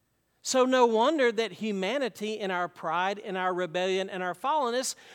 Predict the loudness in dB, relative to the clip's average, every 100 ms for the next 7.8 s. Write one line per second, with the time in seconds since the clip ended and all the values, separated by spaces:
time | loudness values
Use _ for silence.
0 | -18 -2 0 2 2 2 2 2 0 -4
1 | -4 -4 -6 -6 -4 -4 -4 -4 -4 -6
2 | -12 -20 _ _ _ _ _ _ _ _
3 | _ _ _ _ _ _ _ -20 -10 -2
4 | 0 0 0 0 0 -2 -2 -2 -4 -4
5 | -8 -8 -12 -12 -6 -2 -2 -2 -2 -4
6 | -4 -8 -6 -6 -8 -10 -6 -4 -2 0
7 | 0 0 -6 -8 -8 -8 -10